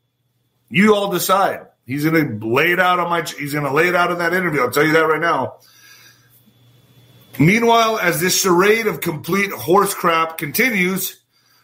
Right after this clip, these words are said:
we have Mitch McConnell, huh? Did you see this? Mitch McConnell stroking out at the podium. <laughs> Dianne Feinstein getting thoroughly confused and slipping mentally, having a mental slip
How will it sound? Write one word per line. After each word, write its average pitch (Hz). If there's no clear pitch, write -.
we 147
have 160
Mitch 202
McConnell, 202
huh? 175
Did 135
you 143
see 190
this? 208
Mitch 175
McConnell 175
stroking -
out 262
at 180
the -
podium. 185
<laughs> -
Dianne 208
Feinstein 175
getting 180
thoroughly 226
confused 214
and 185
slipping 190
mentally, 165
having 160
a 160
mental 196
slip -